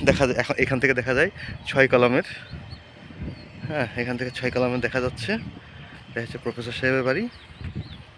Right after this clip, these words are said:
মাশাআল্লাহ, অনেক সুন্দর হয়েছে। এখানে তার, ওনার ঢাকাতে বাড়ি আছে, এখানে just মাঝে মাঝে একটু রিল্যাক্সের জন্য আসবে, যে ঢাকার কোলাহল থেকে। ঢাকার এত কাছাকাছি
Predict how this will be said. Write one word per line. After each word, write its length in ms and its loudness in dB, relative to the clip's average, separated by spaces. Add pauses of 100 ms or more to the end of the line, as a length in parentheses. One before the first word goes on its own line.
(440)
মাশাআল্লাহ, 380 -6
অনেক 180 -4
সুন্দর 260 -8
হয়েছে। 400 -6
এখানে 260 -6
তার, 140 0 (1400)
ওনার 140 8
ঢাকাতে 260 6
বাড়ি 220 10
আছে, 260 6
এখানে 200 4
just 220 4
মাঝে 180 6
মাঝে 160 6
একটু 220 0 (960)
রিল্যাক্সের 420 8
জন্য 200 8
আসবে, 300 6
যে 280 6 (880)
ঢাকার 240 4
কোলাহল 380 4
থেকে। 340 -6 (1160)
ঢাকার 420 8
এত 180 6
কাছাকাছি 800 6